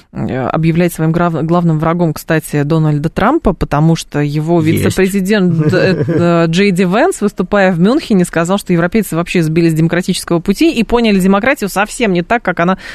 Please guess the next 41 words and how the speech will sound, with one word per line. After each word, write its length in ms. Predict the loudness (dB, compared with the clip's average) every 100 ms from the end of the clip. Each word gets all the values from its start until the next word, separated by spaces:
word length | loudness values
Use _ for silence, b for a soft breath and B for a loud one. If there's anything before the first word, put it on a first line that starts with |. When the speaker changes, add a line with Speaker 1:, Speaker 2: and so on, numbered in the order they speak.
| -6
Speaker 1:
на 120 | -4
самом 280 | 0 2 2
деле 180 | 2 2
выглядит. 460 | 0 0 -4 -8 -8
Speaker 2:
Ну, 500 | 0 2 4 4 2
это 200 | 2 0
отчасти 400 | 2 -2 -2 -4
правда, 420 | -2 0 0 0
да, 100 | 0
мы 140 | 0
же 120 | 0 0
видим, 240 | 0 -2
что 160 | -4 -8
есть 180 | -6
определенные 400 | -8 -4 0 0
проблемы 640 | 0 -2 0 2 2 2 -2
с 100 | -4
выборами 420 | -2 0 0 0
в 100 | 0
Венгрии, 400 | 2 2 2 2
э, 120 | 2 2
в 60 |
Венгрии, 240 | 2 2 0
извините, 380 | 0 0 0 -2
в 60 | 0
Румынии, 460 | 2 4 4 4
да, 140 | 2 2
Speaker 1:
Ага. 60 | 4
Speaker 2:
есть, 240 | 2 2
э, 140 | 0 -4 b b b -12
есть 160 | -10 -10
определенные 360 | -6 -2 0
проблемы 420 | 0 -2 0 0 0
и 20 |
в 40 |
других 320 | 0 0 0
странах, 480 | -2 -4 -2 0 -4 -6
но, 520 | -2 0 0 -2 -6
с 60 |
другой 320 | -8 -6 -2 -4
стороны, 420 | -4 -2 0